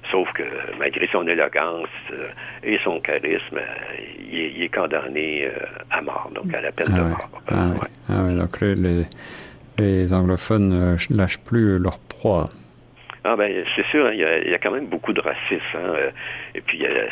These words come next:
Speaker 1: ce sont les loges orangistes qui mènent la balle, c'est sûr.
Speaker 2: Ouais,
Speaker 1: Euh,
Speaker 2: ouais.
Speaker 1: sauf que ça provoque une vague d'indignation au Québec, c'est évident, là. Euh, et, euh, d'ailleurs, les journaux, euh, demandent alors de Friend de, de tenir sa promesse faite à ton,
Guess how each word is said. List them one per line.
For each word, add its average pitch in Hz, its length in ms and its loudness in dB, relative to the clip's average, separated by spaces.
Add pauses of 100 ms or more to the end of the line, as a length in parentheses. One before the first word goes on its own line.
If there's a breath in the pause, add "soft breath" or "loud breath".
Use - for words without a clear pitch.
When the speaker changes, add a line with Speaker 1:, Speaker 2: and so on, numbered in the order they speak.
Speaker 1:
ce - 140 -4
sont 90 100 0
les 82 160 -2
loges 90 320 2
orangistes 76 640 0
qui - 100 -8
mènent 76 240 -2
la - 100 -6
balle, 80 320 -2
c'est - 120 -8 (120)
sûr. 98 40 4
Speaker 2:
Ouais, 90 320 4 (180)
Speaker 1:
Euh, 92 120 6
Speaker 2:
ouais. 87 60 2 (240 loud breath)
Speaker 1:
sauf 107 200 4
que - 180 -2
ça 73 100 0
provoque 87 420 0
une 67 140 -6
vague 80 260 0 (140)
d'indignation 73 840 -2
au 62 60 -4
Québec, - 340 -2 (100)
c'est - 80 -10
évident, - 340 -6
là. 69 120 -4 (580 loud breath)
Euh, - 60 -8 (640)
et, - 300 -6
euh, - 840 -10 (260)
d'ailleurs, 76 340 2
les 78 180 2
journaux, 82 640 2
euh, 62 220 0 (460 loud breath)
demandent 82 340 0
alors 78 300 4
de 82 120 -2
Friend 78 400 -2
de, - 300 -4
de - 80 -4 (100)
tenir 85 240 0
sa - 80 2
promesse 67 400 -2 (140)
faite 87 140 0
à 76 100 -2
ton, 67 160 -8